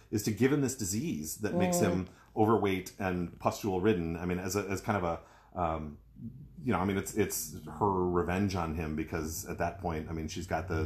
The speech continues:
Speaker 1: the child that she needs now, so whatever. Anyway,
Speaker 2: Which,
Speaker 1: and that
Speaker 2: which, which on some level sort of helps with, I mean, obviously, um, Herbert was a huge homophobe, and his, you know, his characterization of the Baron is,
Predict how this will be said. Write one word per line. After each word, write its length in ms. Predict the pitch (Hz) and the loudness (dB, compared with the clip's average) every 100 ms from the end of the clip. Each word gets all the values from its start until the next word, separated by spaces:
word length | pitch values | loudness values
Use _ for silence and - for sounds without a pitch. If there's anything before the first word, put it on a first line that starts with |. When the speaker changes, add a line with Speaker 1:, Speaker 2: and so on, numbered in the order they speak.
| 92 | -2
Speaker 1:
the 60 | 92 | -2
child 340 | 92 85 73 | 0 0 -2
that 140 | 80 82 | -6 -6
she 140 | 80 | -2
needs 380 | 95 104 90 - - - - | 0 0 -2 -8 -14 -20 -10
now, 300 | 90 85 78 | 0 2 2
so 520 | 85 95 78 78 80 - - | 0 0 0 0 -2 -8 -4
whatever. 340 | 92 110 85 - - - - - | 6 6 6 -2 -14 -18 -18 2
Anyway, 420 | 160 156 101 95 - 139 - | 4 6 4 2 -2 -6 2
Speaker 2:
Which, 180 | 277 311 | 6 8
Speaker 1:
and 100 | 330 | 10
that 160 | 359 | 8
Speaker 2:
which, 460 | 330 330 330 311 339 | 8 4 2 2 4
which 20 | |
on 140 | 370 320 | 2 2
some 160 | 381 427 | 2 4
level 380 | 302 226 208 202 | 4 8 8 6
sort 200 | 233 214 | 2 0
of 120 | 196 185 - | 0 -2 -16
helps 480 | - 202 202 202 - | -2 4 4 2 -4
with, 220 | 196 185 - | -4 -4 -6
I 40 | 202 | -2
mean, 260 | 202 196 - - - - | 0 -2 -10 -20 -20 -4
obviously, 540 | 202 202 196 - 185 175 - - | 2 4 2 2 0 -2 -10 -6
um, 320 | 165 156 147 151 | -2 0 -2 -4
Herbert 320 | 180 165 127 | -2 0 0
was 140 | 160 | 0
a 40 | 156 | -4
huge 260 | 165 160 | -6 -6
homophobe, 540 | 143 156 147 - 147 143 | -4 -4 -2 0 0 2
and 180 | 143 139 - - - - - | 0 -2 -8 -20 -20 -20 0
his, 380 | 160 147 135 - - _ - - - | 2 2 -2 -8 -16 _ -14 -14 -8
you 120 | 170 | -2
know, 160 | 147 135 | -2 -2
his 180 | 147 147 | -4 -4
characterization 760 | 170 151 - 147 143 143 - | -2 -2 0 0 2 0 -2
of 80 | 143 | -2
the 60 | 139 | 0
Baron 440 | 135 143 139 135 | 2 2 2 -2
is, 320 | 135 135 - | -2 -2 -4